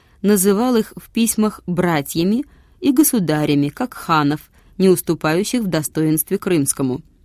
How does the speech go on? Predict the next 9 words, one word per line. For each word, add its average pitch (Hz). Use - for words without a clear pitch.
и 220
посылал 196
к -
ним 208
не 220
малочиновных 202
людей, 151
а 226
бояр 170